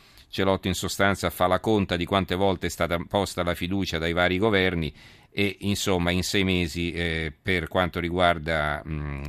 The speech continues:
Renzi, appunto, in sei mesi l'ha posta ben ventuno volte, e che non sono poche, insomma, rispetto a quelli precedenti che pure erano stati criticati. Però scrive,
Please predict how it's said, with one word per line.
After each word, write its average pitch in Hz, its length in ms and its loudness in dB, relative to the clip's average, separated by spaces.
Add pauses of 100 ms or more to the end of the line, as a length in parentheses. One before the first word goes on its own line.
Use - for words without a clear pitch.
Renzi, 92 400 2
appunto, 78 440 -4
in 82 120 -2
sei 87 180 -2
mesi 82 320 -4
l'ha 82 140 -4
posta 80 340 -6
ben 80 300 -2
ventuno 82 500 -2
volte, 71 480 -6 (520)
e 80 120 -6
che 92 140 -2
non 87 160 0
sono 80 320 -2
poche, 71 380 -8
insomma, 78 420 -6
rispetto 80 520 -4
a 90 120 -4
quelli 87 340 -2
precedenti 82 580 -4
che 80 120 -6
pure 85 240 -2
erano 80 200 -4
stati 76 360 -6
criticati. 76 680 -8
Però 101 220 2
scrive, 85 420 -2